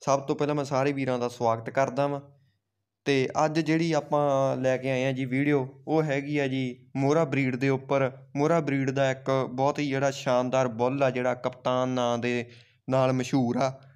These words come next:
ਖਲੀ ਟੂਰ ਫਾਰਮ ਦਾ ਬੁੱਲ ਆ ਜੀ ਇਹ।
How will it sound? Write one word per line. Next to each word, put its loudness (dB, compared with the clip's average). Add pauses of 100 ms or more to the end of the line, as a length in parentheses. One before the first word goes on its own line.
(160)
ਖਲੀ 0
ਟੂਰ 0
ਫਾਰਮ 0
ਦਾ 0
ਬੁੱਲ 0
ਆ 2
ਜੀ -2
ਇਹ। -4